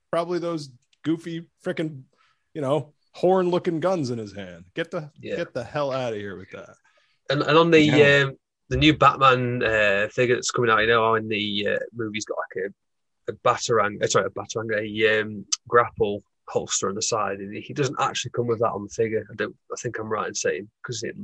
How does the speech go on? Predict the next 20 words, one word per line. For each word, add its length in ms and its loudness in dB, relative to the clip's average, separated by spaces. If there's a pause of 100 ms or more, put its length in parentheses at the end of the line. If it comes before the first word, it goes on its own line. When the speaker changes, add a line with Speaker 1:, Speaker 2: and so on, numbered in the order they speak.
(140)
Speaker 2:
looks 300 -6
like 120 -2
a 120 -20
gun. 260 -2
Speaker 1:
<laughs> 320 -18
Speaker 2:
I'm 80 -8
sure 240 0
they've 180 2
removed 400 -4
it. 100 -10 (440)
I'm 100 -8
almost 360 -2
sure 320 -4
that's 180 -10
right, 240 -6 (120)
but 100 -12 (1120)
yeah, 200 6
Speaker 1:
Look, 120 -2
Speaker 2:
it's 120 4
stupid. 420 -4